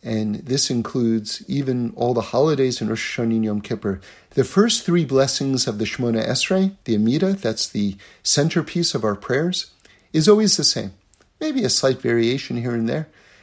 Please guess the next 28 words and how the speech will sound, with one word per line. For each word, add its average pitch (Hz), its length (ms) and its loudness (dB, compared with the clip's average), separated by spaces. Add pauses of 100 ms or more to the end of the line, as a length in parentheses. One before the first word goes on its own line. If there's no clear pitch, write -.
(140)
but 147 120 2
the 180 100 4
first 262 360 -2
three 208 140 4
blessings 131 560 0
is 104 100 -4
always 101 300 -2
the 87 80 -6
same. - 240 -8 (2000)
Now, 143 140 4
have 151 160 2
you 170 160 4
ever 233 260 2
noticed, 160 600 2
because 113 280 0
this 175 200 2
was 156 240 0 (200)
by 123 380 2 (260)
design, 127 540 0 (600)
have 123 120 0
you 139 160 6
ever 247 200 6
noticed 190 460 4
what 120 120 2
the 113 100 -2
first - 640 0
word 131 560 0
is - 480 -6